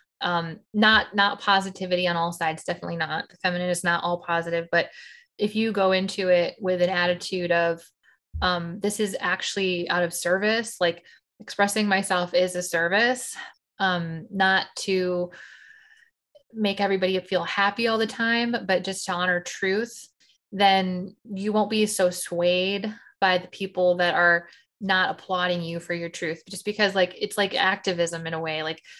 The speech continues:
people aren't applauding you for challenging systems. They're not applauding you for,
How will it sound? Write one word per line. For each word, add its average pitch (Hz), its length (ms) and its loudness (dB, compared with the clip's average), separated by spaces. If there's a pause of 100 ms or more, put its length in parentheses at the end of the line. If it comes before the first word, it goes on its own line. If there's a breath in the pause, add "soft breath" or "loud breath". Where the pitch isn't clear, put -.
(120)
people 226 240 -2
aren't 220 220 2
applauding 196 560 2
you 175 200 -2
for 175 280 4
challenging 175 560 -4
systems. 180 720 -4
They're 190 120 -2
not 190 160 2
applauding 180 420 -2
you 175 140 -4
for, 175 340 2